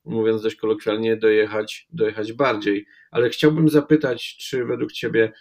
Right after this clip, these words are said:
to się skończy na tych dwóch republikach? Skończy się na tym, że się będzie już miało swobodny dostęp do węgla, właściwie do antracytu, być może do wodoru, być może do, do uranu i innych zasobów,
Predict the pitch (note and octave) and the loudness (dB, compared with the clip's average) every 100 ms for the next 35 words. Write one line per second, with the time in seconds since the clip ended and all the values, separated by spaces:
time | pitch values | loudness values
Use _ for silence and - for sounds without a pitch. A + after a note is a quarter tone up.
0 | _ _ - D3 C3 - B2 - - D3 | _ _ -2 0 0 -2 -6 -6 0 0
1 | C3 A#2+ C3 A#2+ A2 A#2 A2 A2 A2+ A#2 | 0 -4 -4 -2 -2 -4 -10 -10 -6 -4
2 | A2 A#2 A2 A2 A2 D3 E3 - C3+ B2 | -4 -6 -8 -8 -2 -2 -2 -4 -6 -6
3 | - - A#2+ A#2 - A2 A2+ A2+ A2+ A2 | -8 -8 -2 -2 -2 -6 -6 -4 -4 -2
4 | A2+ A2 A#2+ A2 A2 - A#2 G#2+ A2 G#2+ | -2 -2 0 0 -2 -2 -4 0 0 0
5 | G#2 G#2+ G#2+ G#2+ G2+ G#2+ G#2 G#2+ G2+ G2 | -2 -4 -4 -6 -4 -2 -2 -4 -4 -6
6 | G#2 - G#2+ G#2 G#2+ G#2+ G#2+ F#2+ - G#2+ | -8 -10 -8 -2 -2 -2 -8 -8 -10 -4
7 | A2+ A2 _ _ _ _ _ - A#2+ B2 | -4 -4 _ _ _ _ _ -12 -2 -2
8 | A2+ A#2+ A#2 A2+ A2+ A2 G#2+ A#2 A#2 A2 | 0 0 0 0 0 0 2 2 2 0
9 | A2 A2 A2+ A2 A2+ G#2 A2 A2 A2 G#2+ | -4 -4 -2 -2 0 2 2 2 4 4
10 | A2+ A2 A2+ A2 G#2 A#2 A2 A2 A2 A2 | 4 2 0 -2 -2 -8 -8 -6 -4 -4
11 | G#2+ A#2 G#2+ G#2 | -4 -4 -2 -4